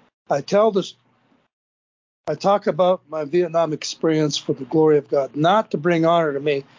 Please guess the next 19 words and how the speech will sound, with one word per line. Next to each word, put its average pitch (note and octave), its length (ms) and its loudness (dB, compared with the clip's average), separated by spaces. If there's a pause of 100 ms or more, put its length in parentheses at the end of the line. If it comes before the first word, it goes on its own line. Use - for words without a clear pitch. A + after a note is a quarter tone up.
(260)
but C#3+ 180 -4
to C3+ 60 -20
bring D#3 440 0
honor E3 300 2
to C3+ 80 -8
God. B2+ 420 -2 (600)
You D3 80 2
know, C#3+ 60 0
like, E3 360 0
like, E3+ 220 0
just G3 140 -2
like G3 240 0
you F#3 60 -2
said, D3+ 300 -2
you C#3 120 -2
know, C3+ 280 0
an, C#3 280 -2 (560)
an D3+ 120 0
unbeliever, F3 800 2